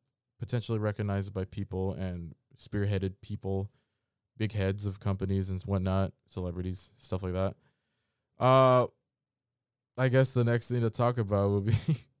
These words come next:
the most, uh, obvious thing would be hardware. So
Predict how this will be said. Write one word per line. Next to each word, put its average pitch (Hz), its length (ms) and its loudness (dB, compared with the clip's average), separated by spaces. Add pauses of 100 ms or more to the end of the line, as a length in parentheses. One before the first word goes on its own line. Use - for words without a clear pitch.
the 110 80 -2
most, 107 440 -2
uh, 101 300 2
obvious 120 520 0
thing 107 420 -2 (600)
would 117 180 -2
be 127 480 4 (240)
hardware. 147 400 6 (420)
So 151 480 4